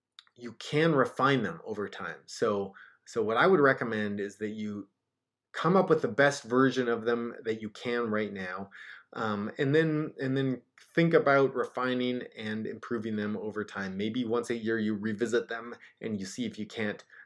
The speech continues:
make them a little bit more, come a little more alive for you. And so use, you know, uh, word pictures and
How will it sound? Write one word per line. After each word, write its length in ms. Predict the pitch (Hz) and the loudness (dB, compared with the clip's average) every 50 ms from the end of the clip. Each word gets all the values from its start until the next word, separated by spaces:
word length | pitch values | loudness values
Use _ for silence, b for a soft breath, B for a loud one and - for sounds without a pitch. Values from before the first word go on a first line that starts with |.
| B B _ | B B _
make 340 | - 104 107 113 110 - - | -6 -2 0 0 0 0 -2
them 140 | 107 104 | -2 0
a 80 | 104 104 | 0 0
little 220 | 101 110 110 104 | 0 0 0 2
bit 200 | 98 107 107 - | 2 0 0 0
more, 320 | 117 113 107 107 113 107 - | -2 -4 -4 -4 -4 -4 -6
come 260 | - - 135 127 127 | -4 -2 0 2 2
a 40 | 120 | 2
little 220 | 110 120 123 123 120 | 2 2 2 2 4
more 160 | 117 117 113 | 2 2 4
alive 400 | 104 104 104 98 110 110 - - | 4 2 2 2 0 -2 -2 -6
for 100 | - 101 | -8 -10
you. 240 | 104 - - - - - B B B B B B B _ - | -10 -12 -14 -18 -20 -20 B B B B B B B _ -10
And 400 | - 107 101 95 92 92 92 92 b b b b b b | -6 -6 -4 -4 -6 -8 -10 -14 b b b b b b
so 480 | - - - 131 117 107 101 101 - - _ _ | -18 0 4 6 6 6 6 2 0 -6 _ _
use, 540 | 117 117 127 147 165 190 180 - - - _ _ _ _ _ | -8 -2 0 2 2 2 0 -2 -4 -10 _ _ _ _ _
you 100 | 110 104 | -8 -6
know, 200 | 98 95 90 90 - _ _ _ - | -6 -6 -8 -10 -14 _ _ _ -14
uh, 340 | - 101 95 92 87 87 - 107 | -12 -10 -8 -6 -6 -8 -8 -8
word 400 | 101 107 123 135 151 151 - - | 0 6 8 8 8 8 6 2
pictures 640 | 151 147 - - 151 139 139 143 139 139 139 - b b b b b b _ - | -4 -4 0 2 4 6 6 6 4 2 0 -8 b b b b b b _ -10
and 340 | 104 101 95 95 95 98 | -8 -6 -6 -6 -8 -12